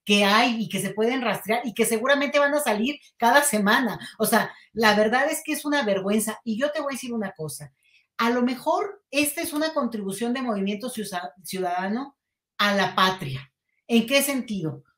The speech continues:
En que al final de cuentas es una forma de entregar a un criminal que se ha ya declarado a-, abiertamente las cosas que ha hecho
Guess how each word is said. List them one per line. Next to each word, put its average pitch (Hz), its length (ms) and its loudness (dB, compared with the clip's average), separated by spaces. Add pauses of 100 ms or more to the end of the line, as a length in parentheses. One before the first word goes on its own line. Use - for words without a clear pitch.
En 254 220 2
que 247 160 2
al 240 160 4
final 294 320 0
de 320 140 -4
cuentas 277 340 0
es 277 140 -4
una 269 220 -4
forma 233 340 2
de 220 160 8
entregar 240 580 4 (300)
a 226 100 4
un 254 80 4
criminal 190 680 0 (280)
que 214 220 6
se 240 180 0
ha 262 280 4
ya 247 200 4
declarado 190 800 2
a-, 185 380 2
abiertamente 220 720 0
las 160 180 -8
cosas 208 260 -4
que 190 100 -4
ha 170 60 -4
hecho 285 380 -6